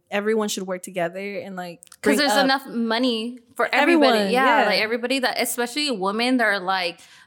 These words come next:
Speaker 2: motivated and, like, you know, like, if you put yourself together, like, is, like, girl,
Speaker 1: Yeah.
Speaker 2: chill. Like, there's enough money for everybody. But a lot of women don't think of, think like that. They're like, "Oh, maybe she's gonna take my style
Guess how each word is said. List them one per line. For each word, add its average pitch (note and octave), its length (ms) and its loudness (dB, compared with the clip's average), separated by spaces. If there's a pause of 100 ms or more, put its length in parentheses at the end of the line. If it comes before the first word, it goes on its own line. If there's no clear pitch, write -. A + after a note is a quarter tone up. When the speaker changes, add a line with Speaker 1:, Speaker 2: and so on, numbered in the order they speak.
Speaker 2:
motivated G3 720 -2
and, F3+ 220 0
like, E3+ 480 -2 (400)
you G#3 140 -4
know, G#3+ 400 -2 (540)
like, A3 180 0
if G#3 120 -2
you A#3+ 120 -4
put A#3+ 100 2
yourself B3 340 -2
together, A3+ 460 -2
like, A3 400 -2
is, A#3+ 600 -4 (120)
like, G#3+ 400 -4
girl, G#3 540 -6
Speaker 1:
Yeah. A3 180 2
Speaker 2:
chill. G#3 400 0
Like, F#3+ 240 -6
there's G#3+ 160 -4
enough B3 240 0
money A#3+ 220 -4
for A#3 120 -8
everybody. G3 460 -4
But G#3+ 260 2
a A3 80 2
lot G#3 180 0
of A3 60 -6
women A#3 280 0
don't F#3 200 -6
think G#3 200 -14
of, - 80 -14 (280)
think F#3+ 200 -4
like E3+ 160 -4
that. E3 160 -2
They're F#3 100 -4
like, E3+ 300 -4
"Oh, F3+ 240 -2
maybe F3+ 320 -10
she's G3 280 -10
gonna F#3 380 -6 (400)
take G3 240 -6
my F#3 140 -4
style F#3+ 580 -2